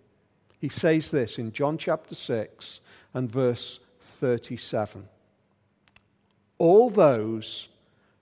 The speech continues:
the Father gives me will come to me, and whoever comes to me, I will never drive away." Do you see what this psalm is doing?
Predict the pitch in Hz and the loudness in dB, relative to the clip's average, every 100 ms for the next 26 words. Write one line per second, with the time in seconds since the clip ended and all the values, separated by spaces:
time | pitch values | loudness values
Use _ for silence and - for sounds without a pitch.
0 | _ 143 - - 147 165 165 170 180 - | _ -6 -4 2 6 6 4 2 2 -2
1 | 151 135 - 127 120 117 127 113 - 151 | 0 0 -2 -6 -6 -4 -4 -4 -4 -4
2 | 175 - 160 120 95 101 - _ _ _ | -4 -6 -6 -4 -6 -10 -14 _ _ _
3 | _ _ _ _ _ _ _ _ _ _ | _ _ _ _ _ _ _ _ _ _
4 | - 151 143 - - 160 156 160 190 233 | -4 -2 -2 -6 -4 2 6 6 4 2
5 | 226 214 - - _ _ _ - 170 170 | 2 0 -8 -20 _ _ _ -2 -2 0
6 | 160 - 175 151 123 107 98 107 _ _ | -6 -4 -2 0 -2 -4 -6 -12 _ _
7 | _ _ _ _ _ _ - 131 127 135 | _ _ _ _ _ _ -4 -2 0 0
8 | 143 147 156 170 160 131 107 98 101 _ | 0 -2 2 4 4 2 -2 -2 -4 _
9 | - 127 123 117 117 117 - _ _ - | -12 -2 0 0 -2 -4 -8 _ _ -8
10 | 117 104 92 - _ _ _ _ _ _ | -4 -4 -4 -12 _ _ _ _ _ _
11 | _ _ _ _ _ _ _ _ _ _ | _ _ _ _ _ _ _ _ _ _
12 | _ _ _ _ _ _ _ _ _ _ | _ _ _ _ _ _ _ _ _ _
13 | _ _ _ _ _ _ _ _ _ _ | _ _ _ _ _ _ _ _ _ _
14 | _ _ - 127 - 165 175 165 156 - | _ _ -18 -10 -4 -2 -2 -4 -8 -6
15 | 165 165 127 110 - - 127 90 | -4 -2 -2 -6 -8 -4 -4 -4